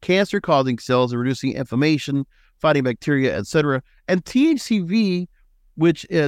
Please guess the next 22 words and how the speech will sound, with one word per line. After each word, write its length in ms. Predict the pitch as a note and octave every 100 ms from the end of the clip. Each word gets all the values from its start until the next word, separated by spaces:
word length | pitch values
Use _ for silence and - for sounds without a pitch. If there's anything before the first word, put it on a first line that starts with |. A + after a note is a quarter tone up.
| -
would 140 | D3 D#3+
be 60 |
able 140 | E3 E3
to 120 | D#3
help 240 | E3 D3+
stimulate 500 | - G3+ G3+ F#3 F3 -
and 220 | D3+ C3+
suppress 480 | C#3+ C3 D#3+ C#3 - _ -
appetite. 680 | E4+ - F3 - - - _ _ _ _
So 160 | - F#3
what 140 | F#3+
is 100 | C4+
it 60 | C#4
about 260 | A#3 G#3+ F#3
those 280 | F#3 A3+ A#3
two 200 | - A3+
areas 320 | F#3+ F3 D3+
you 80 | D#3+
wanted 180 | E3 D3
to 60 | C3+
go 180 | C#3+
with 280 | C#3+ C#3 C3